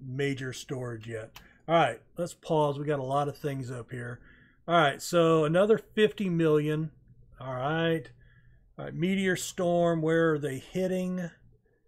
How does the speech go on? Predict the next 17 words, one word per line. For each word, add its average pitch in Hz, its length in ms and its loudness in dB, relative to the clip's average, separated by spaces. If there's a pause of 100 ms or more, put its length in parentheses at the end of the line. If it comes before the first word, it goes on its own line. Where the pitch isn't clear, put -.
(540)
They 151 380 -8
are 143 440 -6
hitting 151 360 -2
out 139 360 -8
here. 185 760 -4 (2000)
That 127 260 -18
works. 185 440 -6
Martian 160 520 -2
patents, 196 680 -4
we 156 80 -4
picked 160 320 -8
up 143 200 -6
a 127 60 -14
half 156 400 -8
a 151 60 -10
billion 147 720 -6
dollars. 170 1040 -6